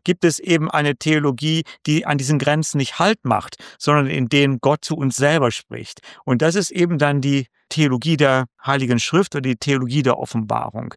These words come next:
Und diese beiden Theologien müssen wir sozusagen unterscheiden. Sie sind komplementär für Thomas, aber nicht identisch. Ja, das heißt also, wir müssen eben, äh, sozusagen auch die Differenz zwischen diesen beiden Theologien mitdenken,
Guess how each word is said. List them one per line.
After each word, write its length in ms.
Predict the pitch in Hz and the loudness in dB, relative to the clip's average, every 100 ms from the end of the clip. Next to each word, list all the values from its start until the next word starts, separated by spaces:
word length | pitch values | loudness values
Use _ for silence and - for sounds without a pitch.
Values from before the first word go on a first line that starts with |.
| - - - - | -18 -20 -18 -2
Und 220 | 151 131 | 0 2
diese 200 | 185 180 | 2 2
beiden 380 | 151 156 160 143 | 2 0 0 -2
Theologien 680 | 156 151 135 135 165 165 160 _ _ | 0 0 -2 -2 0 0 -4 _ _
müssen 380 | 156 190 175 147 | 0 2 0 0
wir 180 | 147 | 2
sozusagen 640 | 139 135 143 127 127 127 123 - _ _ | 0 -2 0 0 0 -2 -4 -10 _ _
unterscheiden. 580 | - 139 127 - 135 180 | -2 0 2 2 0 2
Sie 160 | 151 135 | 0 2
sind 120 | 139 | 0
komplementär 800 | - 165 156 143 123 113 143 165 | 0 -2 2 2 2 0 -2 -4
für 160 | - 180 | -4 -8
Thomas, 440 | - 175 170 160 | -4 -2 0 0
aber 200 | - 139 | 0 0
nicht 200 | 147 160 | 0 0
identisch. 800 | 156 120 143 143 135 95 82 - - _ _ _ _ - | -2 0 2 4 2 -2 -10 -14 -16 _ _ _ _ -4
Ja, 140 | 120 135 - - | -2 -2 -8 -8
das 180 | - 131 | -2 -2
heißt 340 | 127 139 147 - | 2 0 0 -2
also, 340 | 131 131 131 - - - | 0 2 0 0 -12 -2
wir 100 | 135 | 2
müssen 380 | 151 147 143 | 2 2 0
eben, 560 | 135 143 139 135 131 120 | 0 0 0 2 2 0
äh, 240 | 156 123 117 | 0 2 2
sozusagen 600 | 120 - 123 123 123 117 - - | -2 0 0 2 0 0 -6 -6
auch 260 | - 147 | -2 -2
die 340 | - 135 131 123 - | -2 -2 -2 -2 -2
Differenz 560 | 135 139 135 160 175 | 0 0 2 2 0
zwischen 320 | - 131 - | -2 -2 -2
diesen 260 | 120 113 117 | -2 -2 -2
beiden 380 | 110 107 110 107 | 0 0 -2 -6
Theologien 580 | 117 110 110 - 120 110 | -4 -4 -6 -6 -4 -2
mitdenken, 540 | 127 - - 151 156 | -2 0 0 2 -2